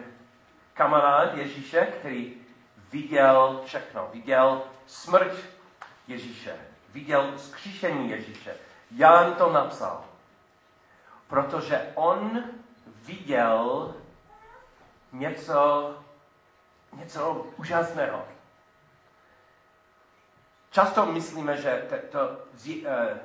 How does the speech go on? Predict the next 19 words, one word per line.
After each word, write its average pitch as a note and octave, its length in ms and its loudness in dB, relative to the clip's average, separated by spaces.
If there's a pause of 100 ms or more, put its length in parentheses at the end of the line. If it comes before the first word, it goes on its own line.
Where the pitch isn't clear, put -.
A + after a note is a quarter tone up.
(300)
zjevení C3 920 -2 (440)
je A#2+ 460 0 (520)
jaký A#2+ 500 -12
sen E3 800 4 (300)
o C3+ 300 0
konci D#3 400 -6
světa. C3+ 640 -6 (920)
Hm, E4+ 300 -14
já D#4+ 340 0 (540)
bych G3 420 -14
nepodpsal C#3+ 1080 -2 (220)
knihu C3+ 320 -12
takhle. G2 360 -8 (640)
Já, D3 180 -4 (160)
ur-, G3+ 180 -4
určitě G#3+ 680 -2 (240)
zjevení E3 760 -4
má C#3+ 300 2
něco C#3+ 500 0